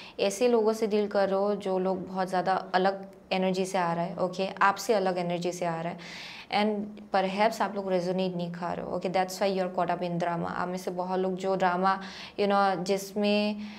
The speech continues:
कुछ किसी का भला ही नहीं है, जिसमें, you know, एनर्जी लगा के कोई फ़ायदा नहीं है, आप में से बहुत लोग वहाँ इन्वॉल्व हो रहे हो, and you are being guided to come out of that। यहाँ पे ये शायद, you know, for some of you, यहाँ पे, um,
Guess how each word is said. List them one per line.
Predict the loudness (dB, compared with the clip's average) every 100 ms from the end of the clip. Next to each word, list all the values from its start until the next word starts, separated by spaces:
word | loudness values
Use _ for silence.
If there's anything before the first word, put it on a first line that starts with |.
| -18 -8 0
कुछ | 0 0
किसी | 0 2 6
का | 6
भला | 6 4 4
ही | 4 2
नहीं | 2 2
है, | 0 0 -2
जिसमें, | -2 -4 -4 -2 0 0
you | 0
know, | 0
एनर्जी | 0 0 2 2
लगा | 2 2
के | 2 0
कोई | -2
फ़ायदा | -2 0 2 4
नहीं | 4 2
है, |
आप | 2 0
में | -2
से | -4
बहुत | -4 -2
लोग | -2 -2
वहाँ | -4 -2
इन्वॉल्व | -2 0 2 2 2
हो | 2
रहे | 2
हो, | 0 -4 -16 -16 -16 -16 -6 0
and | 4
you | 6
are | 6
being | 4 2
guided | 0 0
to | -2 0
come | 0
out | 2 0
of | 0
that। | 0 0 -2
यहाँ | 0 2 4
पे | 4
ये | 4 4 2
शायद, | 2 2 4 2 0
you | -4
know, | -2 -2 -2
for |
some | 0 0 2 2
of | 2
you, | 0 0 -2 -10 -14 -14 -16 -2
यहाँ | 4 6 4 4
पे, | 6 8 6 4
um, | 2 2 0